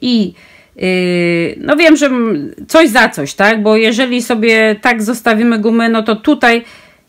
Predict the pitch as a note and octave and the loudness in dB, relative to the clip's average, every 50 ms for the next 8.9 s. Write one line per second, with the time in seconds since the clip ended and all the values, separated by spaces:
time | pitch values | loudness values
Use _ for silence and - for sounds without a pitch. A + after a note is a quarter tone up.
0 | _ _ _ _ _ _ _ _ _ - F#3 F3+ E3+ - C4 C#4 A3 G#3+ G#3 A#3+ | _ _ _ _ _ _ _ _ _ -8 -8 -6 -2 0 0 0 2 2 2 2
1 | A#3+ A#3 A#3 - A#3 G#3+ G#3+ A3 A3+ A#3+ A#3 - - - G#3 G#3+ - A3+ A3 G#3 | 2 2 0 0 2 2 2 2 2 -2 -4 -6 -4 -2 -2 0 2 2 2 4
2 | F3+ A3+ A#3 B3+ B3+ B3 G#3+ G#3 A#3 A#3 A#3 G3 F#3+ G#3+ A3 A3+ A3 - - A#3 | 4 4 4 4 4 2 2 0 0 2 2 2 2 2 2 2 0 -2 -2 -2
3 | A3+ E3+ G3 F3+ F3+ F3+ G#3+ G#3+ G#3+ - G#3+ G#3 G#3 - - G3+ G3+ G3+ G3 G3+ | 0 0 -2 -4 0 0 0 0 2 2 0 0 0 0 0 2 2 2 2 0
4 | - G#3 G3+ G3+ G3+ G#3 G#3 G#3 G#3+ A3 G3 F3+ F#3+ F3 - G3 F#3+ F#3+ F#3+ G3 | 0 2 2 2 2 2 2 0 -2 -2 -2 -2 -2 0 0 0 2 0 0 -2
5 | - F#3 F3 F3 F3+ F3 F3+ F3 F3+ F3 E3 D#3 E3+ E3 E3 E3+ - - - - | -6 -6 -2 0 0 0 0 -2 -2 -2 -2 0 0 0 0 -2 -4 -6 -14 -20
6 | - - - _ _ - - A#3 A#3+ C4+ B3+ G#3+ G#3+ G#3+ G3 G3 G3+ - - - | -20 -20 -20 _ _ -2 0 0 2 0 0 0 2 2 2 2 2 0 -4 -4
7 | - F3+ F3 E3+ - - E3+ F3 F3+ F#3 G3 G3+ G#3 G#3+ - G3+ F3+ - - G3 | 0 2 2 2 2 2 2 2 4 4 4 2 2 0 -2 -4 -4 -4 -4 -4
8 | F3+ F#3 D3+ E3+ F3 F3 E3+ E3+ - F#3 E3+ F3+ E3 - G#3 G3+ G#3 A3+ | -2 -2 0 0 2 0 0 0 -2 -4 -4 -6 -6 -8 -10 -12 -12 -12